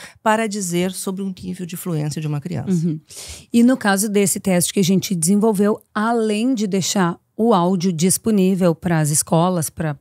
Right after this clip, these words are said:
Speaker 2: pra rede, né, pra quem contratou o
Speaker 1: Uhum.
Speaker 2: teste, a gente faz a transcrição do que a criança falou.
Speaker 1: Uhum.
Speaker 2: Qual a importância de mostrar também a transcrição, mostrar o texto original e a transcrição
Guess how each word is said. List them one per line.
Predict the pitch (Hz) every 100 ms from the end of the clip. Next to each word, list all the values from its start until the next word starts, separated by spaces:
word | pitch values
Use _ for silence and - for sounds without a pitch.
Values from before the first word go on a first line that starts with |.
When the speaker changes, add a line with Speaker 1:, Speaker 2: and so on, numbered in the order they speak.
| _
Speaker 2:
pra | 165
rede, | 147 156 170 190 151 160 147 165 294 269
né, | 165
pra | 165 160
quem | - 190 185 160 -
contratou | - 185 190 175 - 190 254 -
o |
Speaker 1:
Uhum. | 151
Speaker 2:
teste, | 190 143 156 - 254 - - - _ _ _ _
a | 240
gente | 220 240 -
faz | 233 233
a | 247
transcrição | - - 233 254 - - 254 233 - 214 190 202 220 _ _ _ _ 196
do | 208
que | -
a | 196
criança | 208 190 175 - 202
falou. | 202 185 151 - _ _ _
Speaker 1:
Uhum. | 165 147 131 127
Speaker 2:
Qual | 240 254
a |
importância | 277 269 254 - 220 233 254
de | 202
mostrar | 220 208 - 208 196
também | 202 214 208 185 202
a | 202
transcrição, | - 190 - 202 190 - 185
mostrar | 185 - 202
o | 202
texto | - 214 220
original | 220 202 175 202 180 202 247 - -
e | 240 262 - -
a | 226
transcrição | - 208 208 - 202 202 - 185 175 180